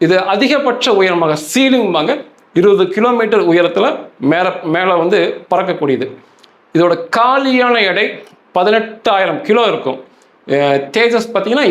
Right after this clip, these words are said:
ஏழாயிரம் தான் இருக்கும். இது பதினெட்டாயிரம் கிலோ எடை காலியாவே இருக்கும்.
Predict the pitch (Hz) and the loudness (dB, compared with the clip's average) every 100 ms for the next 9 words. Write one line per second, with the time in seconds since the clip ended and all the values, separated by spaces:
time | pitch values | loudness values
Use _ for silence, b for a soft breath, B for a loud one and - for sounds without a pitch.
0 | 170 190 226 226 202 196 165 185 294 - | 2 2 2 2 0 -2 -2 -2 -4 -4
1 | 147 147 - 208 247 - - 226 214 185 | -6 -4 -2 0 0 -2 -2 0 0 -2
2 | - 233 285 285 - - 160 170 202 - | -2 0 0 0 -8 -8 -4 -2 -4 -4
3 | 180 170 190 190 175 151 143 135 | -2 0 2 0 2 0 0 -6